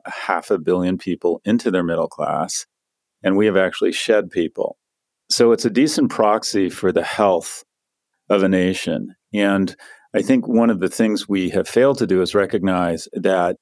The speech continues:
sometimes the middle class, or the middle class, is a bit of an accident. You didn't have middle classes in countries until kind of the last century. And also that it's a naturally occurring entity.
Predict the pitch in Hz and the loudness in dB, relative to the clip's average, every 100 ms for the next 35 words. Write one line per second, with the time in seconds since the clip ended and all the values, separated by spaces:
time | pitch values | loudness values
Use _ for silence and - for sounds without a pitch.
0 | _ _ _ - 117 117 120 98 104 101 | _ _ _ -2 0 2 0 0 0 0
1 | 98 104 95 90 - - - 98 90 101 | 0 0 0 0 -4 -6 0 0 2 2
2 | 110 - 98 - 85 - 117 123 104 90 | 2 0 -2 -2 -6 0 2 2 2 0
3 | 92 101 - - - 95 95 120 113 120 | 0 -2 -6 -6 -6 -4 0 0 2 0
4 | 113 104 95 - 98 90 - 95 - - | 0 0 0 0 0 0 -2 -4 -6 -6
5 | 98 87 - 92 - 87 80 - 90 - | -6 -4 -4 -4 -2 -2 -4 -8 -4 0
6 | 90 85 80 _ _ _ _ _ 110 98 | 2 0 -2 _ _ _ _ _ -2 0
7 | 87 85 90 85 - - 107 98 - 95 | 0 0 0 0 -4 -4 -2 -2 -2 -4
8 | 85 78 80 _ _ _ _ _ - 107 | -4 -6 -12 _ _ _ _ _ -2 0
9 | 101 - 110 120 - 107 95 95 92 92 | 2 2 4 4 4 2 4 2 2 0
10 | 95 95 104 104 107 95 90 - 95 87 | 0 2 0 0 0 0 0 -2 -2 -2
11 | 82 85 - _ - 107 101 87 78 | -6 -10 -16 _ -6 -2 0 -2 -4